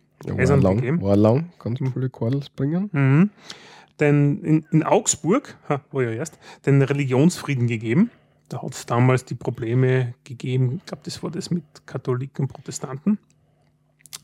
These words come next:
Speaker 2: Und das führte damals zur Teilung der Habsburger in eine spanische Linie und eine österreichische Linie, wobei die spanische Linie etwas früher ausgestorben ist als die österreichische Linie. Gibt's halt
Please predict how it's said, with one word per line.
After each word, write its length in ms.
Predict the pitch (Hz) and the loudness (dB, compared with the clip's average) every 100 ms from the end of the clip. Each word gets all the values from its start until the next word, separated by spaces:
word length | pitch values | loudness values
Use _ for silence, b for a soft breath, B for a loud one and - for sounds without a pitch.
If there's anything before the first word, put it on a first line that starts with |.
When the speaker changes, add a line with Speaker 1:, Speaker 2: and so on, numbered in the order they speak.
| - | -2
Speaker 2:
Und 140 | 143 | 0
das 140 | 139 - | 0 -2
führte 260 | 160 147 | -2 -2
damals 360 | 135 120 135 - | -4 -4 -4 -2
zur 160 | 147 | -4
Teilung 380 | 127 117 135 143 B B B | -6 0 4 4 B B B
der 120 | 135 | -4
Habsburger 480 | 117 123 - 147 135 | -2 -2 -4 -4 2
in 100 | 139 | 4
eine 200 | 131 127 B B B - | 6 4 B B B -14
spanische 680 | - - 113 135 175 - | -12 -4 0 4 4 4
Linie 420 | 185 196 202 226 165 | 4 6 6 2 -2
und 140 | 151 143 | -4 -4
eine 100 | 143 | -2
österreichische 680 | 143 - 156 151 131 135 131 | -4 -2 -4 -4 -6 -2 0
Linie, 400 | 120 131 185 180 | 2 4 4 2
wobei 240 | 139 139 | 0 -2
die 100 | 131 | -4
spanische 600 | 135 - 107 120 156 151 | -6 -10 -6 -2 -2 -2
Linie 540 | 147 139 147 147 147 - | -6 0 4 4 2 0
etwas 300 | - - 135 | -10 -4 -4
früher 360 | - 139 135 131 | -2 0 2 2
ausgestorben 500 | 139 - - 135 123 | 0 -6 -4 0 2
ist 140 | 123 | 2
als 180 | 123 120 | 0 -2
die 140 | 117 120 | -4 -2
österreichische 600 | 127 - 127 - 127 - | -2 -2 -8 -6 -6 -2
Linie. 380 | 170 - - 160 _ B B B B B B - 175 - - _ _ _ _ | 2 2 0 -4 _ B B B B B B -4 -4 -4 -12 _ _ _ _
Gibt's 220 | - 131 139 | -4 -2 -2
halt 440 | 117 - - - | -2 -6 -10 -12